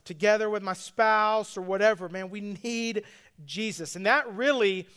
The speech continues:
is the formula for desperation, is to realize our inability to do it without Jesus. We need Jesus. It's like, um, I was changing my brakes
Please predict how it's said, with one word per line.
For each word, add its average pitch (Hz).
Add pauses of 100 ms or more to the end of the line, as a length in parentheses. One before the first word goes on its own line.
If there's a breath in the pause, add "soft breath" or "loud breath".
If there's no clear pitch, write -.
(280 loud breath)
is 262
the 202
formula 214
for 220
desperation, 185 (760 soft breath)
is 208
to 208
realize 202
our 226
inability 208 (340)
to 190
do 170
it 117 (340)
without 160
Jesus. 104
We 196
need 208
Jesus. 110 (580 soft breath)
It's -
like, 196
um, 190
I 190
was 208 (160 soft breath)
changing 208
my 185
brakes 185